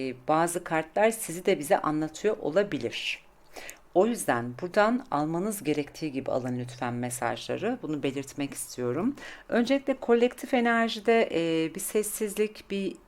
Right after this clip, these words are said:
e, burada bir belirsizlik enerjisi söz konusu olabilir. E, adanın ruhu geldi arkadaşlar.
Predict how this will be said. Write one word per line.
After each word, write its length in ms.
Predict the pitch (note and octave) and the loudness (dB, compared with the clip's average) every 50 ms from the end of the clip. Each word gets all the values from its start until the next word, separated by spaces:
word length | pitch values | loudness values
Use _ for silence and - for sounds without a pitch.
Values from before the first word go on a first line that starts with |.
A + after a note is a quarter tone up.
| _ - | _ -2
e, 420 | D3 C#3+ C#3+ C#3 C#3 C#3 C3+ C3+ C3+ - | 0 2 2 2 2 2 0 -2 -4 -6
burada 320 | E3+ E3+ F#3+ F#3 F3+ F3+ - - - - - - - - _ _ - | -8 2 4 4 4 4 0 -8 -18 -20 -20 -20 -20 -20 _ _ -2
bir 240 | F#3+ G3+ G3 F#3 - - - | 0 2 2 2 0 0 2
belirsizlik 840 | E3+ F3 E3+ F3+ F3+ F3+ - - - F3+ E3+ E3 F3+ F#3 F3+ - - | 2 4 4 4 0 0 -2 -6 -6 -8 0 0 0 0 0 -2 -2
enerjisi 560 | - D#3+ E3 E3 E3 E3+ E3+ E3 - - D#3+ | 0 2 2 4 2 2 0 -4 -8 -10 -10
söz 280 | - - F3 E3+ - | -10 -8 -8 -10 -8
konusu 380 | - - E3+ E3+ E3+ E3+ - - | -10 -8 -6 -6 -6 -4 -4 -4
olabilir. 760 | - - F#3 F#3 G3 E3+ E3+ - C3 C3 - - - - - - - _ _ - - - - - - - _ _ | -2 0 0 0 0 0 0 -4 -4 -6 -6 -8 -8 -10 -16 -20 -20 _ _ -20 -18 -18 -16 -16 -18 -20 _ _
E, 320 | - C#3+ C#3+ C3+ C3+ C#3 - | 0 0 0 0 -2 -2 0
adanın 480 | - F3 F3 F#3+ F#3+ G#3+ A3+ A3+ A3 | 0 2 2 2 0 0 0 0 0
ruhu 300 | E3+ F3 F3+ F3+ - A3+ | 0 0 0 0 0 0
geldi 320 | G#3 G3 D#3+ C3+ C3 B2 C3 | 2 2 4 4 2 2 0
arkadaşlar. 960 | B2+ B2+ B2+ B2+ C3+ A#2+ B2 B2+ B2+ - - F#3 A#3 E4+ E4+ - - - - | -2 -2 -2 -4 -4 -4 -4 -4 -4 -2 0 0 0 0 -4 -6 -10 -12 -14